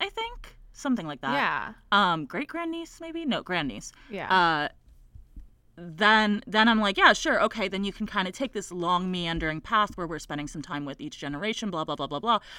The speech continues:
Speaker 1: But when you, for the last two arcs, try to make it be, like, all four arcs are about this prophecy, then, yeah, that really kinda devalues the second arc, which we already had issues with. And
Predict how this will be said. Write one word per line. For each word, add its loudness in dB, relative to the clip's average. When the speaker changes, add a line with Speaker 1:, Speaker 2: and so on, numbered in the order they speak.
Speaker 1:
But 0
when 6
you, 0
for -4
the 2
last 2
two -4
arcs, 0
try 0
to -2
make -4
it -4
be, -2
like, -2
all 2
four -4
arcs -2
are 2
about 4
this -8
prophecy, 0
then, -2
yeah, 4
that -2
really -2
kinda -6
devalues 0
the -16
second -4
arc, -4
which -10
we -6
already -4
had -8
issues -8
with. -8
And -2